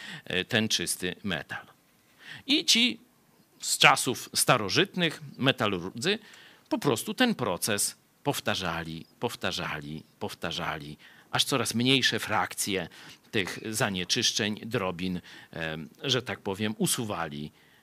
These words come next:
Stąd jak już siedem razy ten proces powtórzyli, no to już został naprawdę czysty metal tej najwyższej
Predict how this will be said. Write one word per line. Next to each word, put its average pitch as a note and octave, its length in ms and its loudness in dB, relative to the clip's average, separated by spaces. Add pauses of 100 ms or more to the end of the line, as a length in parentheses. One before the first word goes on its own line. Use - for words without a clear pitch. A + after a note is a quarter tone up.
(120)
Stąd - 460 -4
jak - 200 -2
już B2 140 0
siedem D3+ 400 2
razy B2+ 480 4
ten F2+ 220 -6
proces F2 560 -4 (360)
powtórzyli, F2+ 580 -4
no G#2 100 -2
to G2+ 140 -6
już E2+ 300 -4 (300)
został D2+ 640 -4 (280)
naprawdę D2+ 680 -2 (100)
czysty E2+ 580 0 (320)
metal - 580 -2 (400)
tej F2+ 140 -2
najwyższej F#2+ 880 2